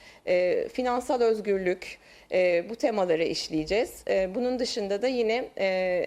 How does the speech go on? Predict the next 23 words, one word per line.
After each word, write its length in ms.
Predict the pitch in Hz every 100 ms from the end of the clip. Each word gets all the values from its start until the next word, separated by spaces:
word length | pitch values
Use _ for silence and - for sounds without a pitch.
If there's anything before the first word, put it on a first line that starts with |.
| -
yatırımcının 680 | 180 208 233 226 233 226 226
bilinçlendirilmesi, 1160 | 208 214 - 220 208 202 196 196 190 - 180 185 - -
tasarruflarla 800 | 196 - 202 202 - 214 214 196
ilgili 440 | 170 165 170 180
neler 240 | 190 202
yapılabileceği, 840 | 202 185 180 165 160 151 156 156 156
temel 360 | 190 202 208
analiz, 400 | 190 190 175 170
teknik 400 | - 185 202 196
analiz 400 | 196 185 180 175
gibi 340 | 185 175 175 175 - -
aslında 340 | 175 - 190
yatırımın, 560 | 180 196 208 190 185 190 -
e, 200 | 175 175
ana 180 | 190 208
öğelerinden 760 | 208 180 175 175 185 180 185
oluşan 440 | - 165 165 262 370 - - -
bir 60 | -
takım, 360 | - 262 262 -
e, 120 | 180
paneller 500 | 226 185 170 175 160
var 240 | 190 233
diyebiliriz. 460 | 190 175 156 147